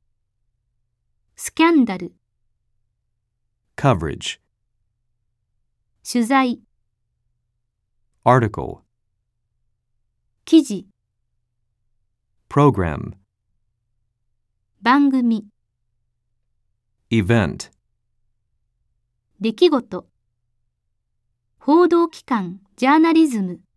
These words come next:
Speaker 2: News media.
Speaker 1: 報道機関。
Speaker 2: Press.
Speaker 1: 報道機関。
Speaker 2: Journalism.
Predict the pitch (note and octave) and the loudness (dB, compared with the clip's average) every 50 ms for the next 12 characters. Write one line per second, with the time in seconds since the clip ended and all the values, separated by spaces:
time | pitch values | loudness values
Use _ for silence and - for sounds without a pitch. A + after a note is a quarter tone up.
0 | _ _ _ _ _ _ _ _ _ _ _ _ _ _ _ _ _ _ _ _ | _ _ _ _ _ _ _ _ _ _ _ _ _ _ _ _ _ _ _ _
1 | G#2 A2+ C3 C#3+ C#3+ A2 A2 A#2 A2+ G#2+ F#2 D#2+ C#2 B1+ A1+ - _ _ _ _ | 0 2 4 4 2 2 2 2 2 2 0 -4 -6 -8 -10 -12 _ _ _ _
2 | _ _ _ _ _ _ _ _ _ _ _ _ _ _ _ _ _ _ _ _ | _ _ _ _ _ _ _ _ _ _ _ _ _ _ _ _ _ _ _ _
3 | _ _ _ _ _ _ _ _ _ - C#4 D#4+ F4 E4+ E4+ E4+ E4+ E4+ E4+ - | _ _ _ _ _ _ _ _ _ 0 2 2 4 4 2 2 0 0 -2 -8
4 | - - - G#3+ F#3 F3 F#3 G3 _ _ _ _ _ _ _ _ _ _ _ _ | -12 -8 -8 -8 -8 -8 -12 -18 _ _ _ _ _ _ _ _ _ _ _ _
5 | _ _ _ _ _ _ _ _ _ _ _ _ _ _ _ _ _ _ _ _ | _ _ _ _ _ _ _ _ _ _ _ _ _ _ _ _ _ _ _ _
6 | _ - D3 C3 G#2+ E2+ C#2+ - - - - - _ _ _ _ _ _ _ _ | _ -2 0 0 0 0 -2 -6 -8 -10 -10 -14 _ _ _ _ _ _ _ _
7 | _ _ _ _ _ _ _ _ _ _ _ _ _ _ _ _ _ _ _ _ | _ _ _ _ _ _ _ _ _ _ _ _ _ _ _ _ _ _ _ _
8 | _ _ _ _ _ - C#4+ E4 F4 E4 E4+ E4+ E4+ E4 - - - - A#3+ G#3 | _ _ _ _ _ 0 2 2 4 4 2 2 0 0 -2 -8 -10 -8 -6 -6
9 | F3+ F3 F3+ G3 _ _ _ _ _ _ _ _ _ _ _ _ _ _ _ _ | -6 -8 -12 -16 _ _ _ _ _ _ _ _ _ _ _ _ _ _ _ _
10 | _ _ _ _ _ _ _ _ _ _ _ _ _ _ _ _ _ A#2 G#2 C3 | _ _ _ _ _ _ _ _ _ _ _ _ _ _ _ _ _ -2 2 4
11 | C3+ C3 A#2+ G#2 F2 D2+ D2 D2 D2 B1 - - | 4 4 4 2 -2 -4 -6 -8 -12 -12 -12 -12